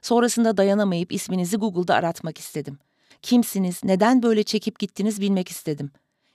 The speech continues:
İnanın aramamın sonucunda o acı gerçeği öğrenince annem de ben de kahrolduk. Kim derdi ki babamın Afganistan'a birlikte gittiği ekibin arasında eşinizin de olduğunu? Çocuğunuzu babasız büyütmek zorunda kaldığınızı da öğrenince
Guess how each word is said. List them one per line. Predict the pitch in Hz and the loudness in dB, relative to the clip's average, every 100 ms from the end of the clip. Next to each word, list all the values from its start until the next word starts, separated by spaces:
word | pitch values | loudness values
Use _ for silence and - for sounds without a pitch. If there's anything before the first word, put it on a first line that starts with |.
| - | 2
İnanın | 214 214 233 208 | 4 6 6 4
aramamın | 175 190 190 220 | 2 4 2 0
sonucunda | - 190 185 185 170 | 0 -2 0 0 0
o | - - | 2 2
acı | 180 202 | 2 0
gerçeği | 202 185 180 - 185 160 | 2 2 2 0 0 2
öğrenince | 170 180 220 202 165 170 - - | 0 2 2 2 -2 -4 -12 -2
annem | 165 185 196 185 | 0 2 0 0
de | 170 | 0
ben | 180 185 170 | 2 2 0
de | |
kahrolduk. | 170 180 160 156 143 135 - _ _ _ _ _ _ | -2 -4 -4 -4 -8 -10 -18 _ _ _ _ _ _
Kim | - 294 277 | -4 2 4
derdi | 220 214 208 240 | 4 4 2 0
ki | - 214 190 - | 0 -2 -2 -2
babamın | 185 196 208 208 | 2 4 2 2
Afganistan'a | 175 - 190 185 - 180 170 | -2 -2 -4 -2 -4 -2 -2
birlikte | 180 170 170 220 | -2 -2 -2 -2
gittiği | 185 - 180 143 | -2 -4 -2 -2
ekibin | 165 165 170 | -2 -2 0
arasında | 156 151 - 156 147 - | 0 -2 -2 -2 0 0
eşinizin | 160 - 160 147 156 | -2 -2 -2 -2 0
de | 143 | 0
olduğunu? | 147 151 151 147 156 _ _ _ _ - | 0 0 -2 -4 -6 _ _ _ _ 0
Çocuğunuzu | 233 208 220 208 190 185 | 2 4 4 4 2 2
babasız | 180 180 220 185 | 2 0 0 -2
büyütmek | 185 175 165 - | -2 -2 -4 -4
zorunda | 165 160 151 | -2 -2 -4
kaldığınızı | - 170 165 170 175 170 185 | -2 0 2 2 0 0 2
da | 160 | 2
öğrenince | 151 156 170 180 156 | 4 2 2 0 0